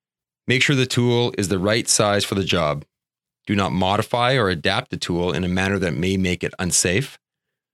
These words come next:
Do not use power tools that haven't been tested and certified for use in Canada. Power tools must have a Canadian testing certification label, such as C S A or U L C.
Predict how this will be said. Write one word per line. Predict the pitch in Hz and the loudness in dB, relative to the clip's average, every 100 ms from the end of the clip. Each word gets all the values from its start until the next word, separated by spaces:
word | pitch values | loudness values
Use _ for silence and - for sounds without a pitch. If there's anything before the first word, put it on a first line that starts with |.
| _ _ _ _ _ - | _ _ _ _ _ -4
Do | 120 | 0
not | 120 | 2
use | 110 107 | 2 0
power | - 101 101 | 0 -2 -2
tools | 87 98 98 90 | 0 0 0 0
that | 87 - - | -2 -4 -12
haven't | - 104 98 92 | -4 -2 -2 -2
been | 92 85 | -4 -4
tested | - 95 - 95 | -2 -4 -2 -2
and | 76 | 0
certified | - 92 87 92 90 | -2 -2 -2 -2 -2
for | 90 | -2
use | 95 90 | 0 0
in | 85 | -2
Canada. | 78 90 95 110 113 - _ _ _ _ _ _ _ _ _ - | -2 -2 0 0 -2 -6 _ _ _ _ _ _ _ _ _ 0
Power | 107 | 0
tools | 98 104 101 | 2 0 0
must | 98 90 | 0 -2
have | 101 90 | -2 -4
a | |
Canadian | 87 98 98 104 92 | -2 0 2 2 0
testing | - 95 - 90 | -2 -2 0 -2
certification | - 90 - 101 101 117 107 | 0 -2 -2 -2 0 0 2
label, | 110 110 120 120 | 2 2 -2 -4
such | - 85 90 | -6 -2 0
as | 80 | 0
C | - 98 | 2 2
S | 92 | 2
A | 90 95 107 - _ _ _ _ _ | 2 0 -2 -4 _ _ _ _ _
or | 87 | -6
U | 87 92 | -2 0
L | 95 | 0
C. | 90 - 95 131 | 0 2 0 0